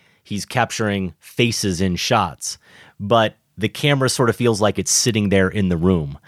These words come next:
and we're, we're in the room then vicariously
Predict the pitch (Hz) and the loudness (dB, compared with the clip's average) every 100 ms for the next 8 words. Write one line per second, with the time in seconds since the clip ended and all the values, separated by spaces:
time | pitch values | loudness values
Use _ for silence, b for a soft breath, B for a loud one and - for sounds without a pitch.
0 | B B 101 101 98 110 101 - - 113 | B B -2 0 2 2 2 -2 -6 0
1 | 131 110 98 92 90 87 85 90 87 82 | 2 4 2 2 2 2 0 -2 -2 -4
2 | - b - 95 98 - 107 95 92 - | -10 b -2 -2 -2 0 2 2 0 0
3 | 92 85 | 0 -2